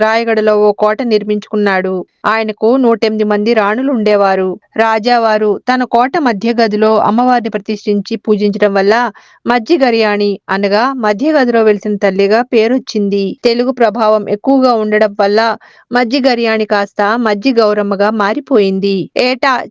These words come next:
చైత్ర మాసం ఏకాదశి నుంచి పౌర్ణమి వరకు ఐదు రోజుల పాటు చైత్రోత్సవం జరుగుతుంది.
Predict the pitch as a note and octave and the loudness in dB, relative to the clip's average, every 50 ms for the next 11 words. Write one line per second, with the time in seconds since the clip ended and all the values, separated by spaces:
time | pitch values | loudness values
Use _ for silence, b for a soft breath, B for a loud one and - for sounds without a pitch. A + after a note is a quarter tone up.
0 | _ - C4+ C4+ C#4+ C#4 - F#4 D#4+ C#4 A#3+ A#3 - A#3+ A#3 - - G#3 A3+ - | _ -2 -2 -2 -2 -2 -4 -2 0 0 -2 -2 -4 -8 -6 -2 0 0 0 0
1 | - C#4+ D4 B3+ B3+ A#3 - _ A3+ A3 G#3 G#3 G3+ - A#3+ B3+ B3+ G#3+ - - | -2 -2 -2 0 -2 -4 -4 _ -2 -2 -2 -2 -2 0 0 0 0 0 -4 -10
2 | _ _ _ _ A3+ G#3+ A3+ B3 B3 C#4 C#4+ C4+ B3+ A3 G#3 G3 F#3 - G#3+ A3 | _ _ _ _ 0 2 2 0 0 -2 -2 0 2 2 0 0 -2 -2 0 2
3 | A#3 A#3+ - - G3+ G#3+ A#3 A3 G#3 A3+ G#3+ A3+ A#3 C4 C#4 D#4 C#4+ C4+ B3+ - | 2 0 0 0 -2 -2 0 0 -2 0 2 2 2 2 2 0 0 -2 0 0
4 | A3+ G#3 G3 F#3 - A#3 C4 D4 C#4 A#3 - - B3+ A#3+ A#3+ G#3 - C#4+ D4 F4 | 0 0 0 -2 -2 -2 -2 0 0 -2 -2 -2 -2 -2 -2 -2 0 0 0 0
5 | E4+ - D#4+ C#4 A#3+ A3+ G#3 G#3+ G3 G3 G3 G3+ - - G3 F#3+ F#3 F#3+ F#3 F#3 | 0 -2 -4 -2 -2 0 2 0 0 0 -2 -4 -2 -2 -2 0 0 -2 -2 -4
6 | F3 - | -4 -8